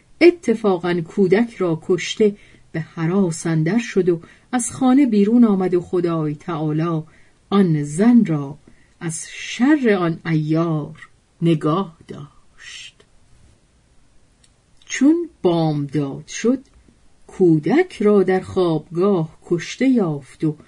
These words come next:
مادر کودک به نزد او آمد. چون آن حالت بدید، به او گفت:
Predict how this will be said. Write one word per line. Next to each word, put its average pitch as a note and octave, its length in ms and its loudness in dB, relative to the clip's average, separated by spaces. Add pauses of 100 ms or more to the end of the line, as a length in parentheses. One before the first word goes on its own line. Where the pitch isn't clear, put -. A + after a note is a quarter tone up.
(360)
مادر D#3 640 0
کودک G3 540 -2
به E3+ 120 -2
نزد F#3 320 -2
او E3 300 -4
آمد. D3+ 320 -8 (720)
چون D3 300 -6 (220)
آن A#3 420 -2
حالت F3+ 540 -2
بدید، F#3 520 -2
به - 80 2
او G3+ 240 0
گفت: G3 720 -2